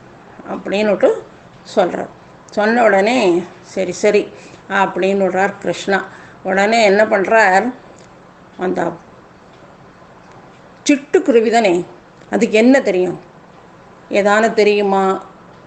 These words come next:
பகா-, அது, அது, அது இத்தனைக்கும் நம்மளெல்லாம், நம்மளாம் ஆறு அறிவு படைச்சவா, அந்த சிட்டுக்குருவிங்கிறதெல்லாம்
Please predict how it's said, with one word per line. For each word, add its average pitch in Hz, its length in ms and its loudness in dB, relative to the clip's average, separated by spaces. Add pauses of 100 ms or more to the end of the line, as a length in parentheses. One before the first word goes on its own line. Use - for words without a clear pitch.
(440)
பகா-, 214 240 0
அது, 196 460 0 (140)
அது, 208 180 0
அது 208 280 2
இத்தனைக்கும் 233 640 2 (360)
நம்மளெல்லாம், 214 560 2
நம்மளாம் 226 320 2
ஆறு 226 400 2
அறிவு 233 300 4
படைச்சவா, 185 520 -2 (520)
அந்த 214 140 0
சிட்டுக்குருவிங்கிறதெல்லாம் 214 1500 2